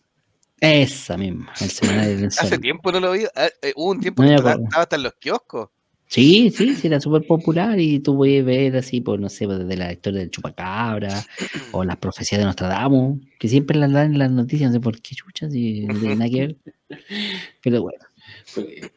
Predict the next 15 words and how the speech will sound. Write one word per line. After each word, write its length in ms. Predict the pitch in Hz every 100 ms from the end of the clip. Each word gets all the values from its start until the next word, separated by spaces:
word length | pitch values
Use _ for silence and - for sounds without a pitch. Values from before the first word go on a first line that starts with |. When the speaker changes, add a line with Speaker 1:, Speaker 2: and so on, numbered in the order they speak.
| -
Speaker 3:
por 160 | 95 -
qué 380 | 135 151 147 131
invocar 420 | 120 110 117 127
a 200 | 123 117
Nostradamus 640 | 107 - 98 95 123 131
si 80 | 113
tenemos 500 | - 101 113 117 113
a 280 | 101 95 92 _ _ _ -
Baba 380 | 90 123 - -
Dubanga? 640 | 101 113 214 175 - -
Speaker 2:
<clears throat> 1700 | 214 - 147 123 87 _ _ _ _ _ - 320 - - _ - -
Speaker 3:
Así 140 | -
se 60 | 107
Speaker 1:
Baba 160 | 104
Speaker 3:
llamaba, 100 | 104